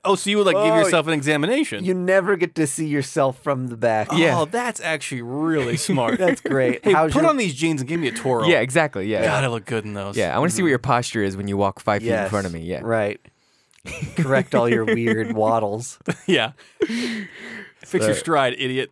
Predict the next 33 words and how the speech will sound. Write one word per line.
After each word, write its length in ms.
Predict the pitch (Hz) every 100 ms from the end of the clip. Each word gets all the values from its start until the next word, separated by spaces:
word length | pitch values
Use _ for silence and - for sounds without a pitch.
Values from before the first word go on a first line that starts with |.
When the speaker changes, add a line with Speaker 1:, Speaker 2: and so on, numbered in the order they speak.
| _ -
Speaker 2:
I 120 | 156
would 200 | 156 143
not 480 | 160 170 170 - -
kiss 360 | - 160 139
myself. 680 | 123 107 - 110 - - - -
Speaker 1:
I 80 | 139
would. 180 | 113 107
Speaker 3:
<laughs> 760 | - 120 - - - 151 -
Speaker 1:
I'd 120 | 180 175
give 100 | 117
it 100 | 110
a, 40 |
Speaker 3:
I, 40 |
Speaker 1:
I'd 60 | 139
Speaker 3:
it 40 |
Speaker 1:
give 120 | 160 165
Speaker 3:
wouldn't 200 | 202 180
Speaker 1:
it 40 |
a 20 |
go. 160 | 147 135
Speaker 3:
be 80 | -
out 180 | 120 120
of 60 |
the 80 | 101
realm 320 | 95 78 65
of 120 | - -
possibilities 680 | - - - 64 50 -
Speaker 1:
If 80 | 180
Speaker 3:
for 60 | 190
Speaker 1:
you 100 | 294
Speaker 3:
me. 60 | 302
Speaker 1:
met 220 | 269 170
your 300 | 175 160